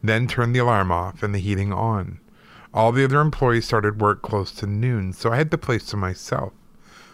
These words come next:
Well, technically I had the place to myself because I never quite felt alone. There were many instances where I could feel a thin tendril of air passing behind me, as though someone was there. It was something confusing, but never really frightening,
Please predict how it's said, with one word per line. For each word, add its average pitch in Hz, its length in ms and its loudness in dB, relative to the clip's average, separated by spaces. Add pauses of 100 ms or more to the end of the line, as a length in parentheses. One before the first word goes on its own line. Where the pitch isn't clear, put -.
(140)
Well, 131 460 2 (240)
technically 120 640 -2
I 92 100 0
had 90 200 -4
the - 80 -6
place 92 280 -6
to - 80 -8
myself 92 480 -6
because 113 240 -2
I 120 100 2
never 180 420 -2
quite - 440 -8
felt 107 340 -2
alone. 95 540 -4 (920)
There 143 120 4
were 143 120 6
many 147 300 4
instances 127 640 -2
where 110 100 2
I 110 60 2
could 113 180 -4
feel 120 220 2
a 120 80 4
thin 175 420 0
tendril 135 400 -2
of 117 120 -2
air 104 260 2
passing 104 440 -6
behind 101 400 -2
me, 90 200 -6 (440)
as 104 160 -4
though 117 80 2
someone 104 480 0
was 92 140 -6
there. 95 400 -2 (800)
It 147 80 4
was 147 160 2
something 190 260 2
confusing, 135 600 2
but 120 140 -2
never 139 240 2
really 113 220 2
frightening, 107 580 -4